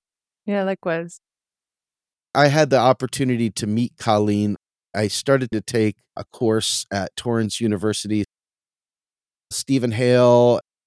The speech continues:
Speaker 2: and the whole gang over there has done amazing work putting together an M M T school with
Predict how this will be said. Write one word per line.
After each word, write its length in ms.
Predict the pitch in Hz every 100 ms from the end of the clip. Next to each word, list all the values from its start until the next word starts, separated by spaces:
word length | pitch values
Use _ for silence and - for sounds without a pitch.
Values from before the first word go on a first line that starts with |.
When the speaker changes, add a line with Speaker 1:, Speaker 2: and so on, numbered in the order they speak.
| -
Speaker 2:
and 400 | 104 101 95 90 -
the 140 | 120
whole 220 | 110 156
gang 580 | 107 107 110 117 117 107
over 300 | 110 104 101
there 380 | 101 101 98 -
has 360 | 107 104 92
done 260 | - 98 98
amazing 520 | 98 98 101 - 101
work 240 | 95 92 - _ _
putting 220 | 117 110
together 640 | 98 95 101 98 101 98 92 _ _ _ _ -
an 220 | 104 104
M 160 | 123 123
M 220 | 117 110
T 500 | - 117 107 104 101
school 540 | - - - 104 101
with 160 | 98